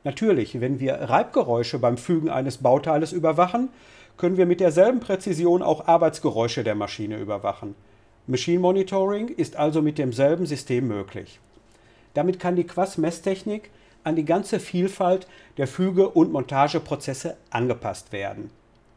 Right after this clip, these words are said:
Und zwar sowohl was die Auswertung der Signale, nicht nur Körperschall, sondern auch der von Kraftmomenten oder Abstandssensorik angeht, als auch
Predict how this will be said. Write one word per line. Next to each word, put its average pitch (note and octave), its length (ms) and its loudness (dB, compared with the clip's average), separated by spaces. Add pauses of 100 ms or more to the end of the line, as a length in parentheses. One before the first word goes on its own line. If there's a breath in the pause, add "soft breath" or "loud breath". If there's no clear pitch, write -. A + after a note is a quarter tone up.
(2250 soft breath)
Und C3 160 -6
zwar E3 240 4
sowohl E3 460 2
was D3+ 160 2
die D#3 180 -4
Auswertung E3 500 0
der C3 100 -2
Signale, B2 600 0 (360 soft breath)
nicht D#3 300 -2
nur C3 160 0
Körperschall, A#3 640 2 (260 loud breath)
sondern D#3+ 280 0
auch C#3 180 2
der D3+ 200 0
von C#3+ 220 -2
Kraftmomenten D#3+ 720 -2
oder D3 220 0
Abstandssensorik A#2+ 840 -2
angeht, C#3 480 -4 (440 soft breath)
als F3 260 -2
auch F#3 420 2